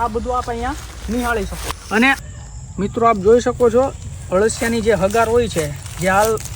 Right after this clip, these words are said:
વાતાવરણ વરસાદી હોય, ભેજનું પ્રમાણ ખૂબ હોય, આ બધી એની કોલોની, હગારની આપ સીધા જમીનના સ્તર ઉપર આવેલી છે.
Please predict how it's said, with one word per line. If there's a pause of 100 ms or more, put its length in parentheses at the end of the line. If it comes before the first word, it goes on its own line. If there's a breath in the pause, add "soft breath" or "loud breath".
(100)
વાતાવરણ
વરસાદી
હોય,
ભેજનું
પ્રમાણ (340)
ખૂબ
હોય, (440 loud breath)
આ
બધી (100)
એની
કોલોની,
હગારની (360 loud breath)
આપ (640)
સીધા (180)
જમીનના
સ્તર
ઉપર
આવેલી
છે.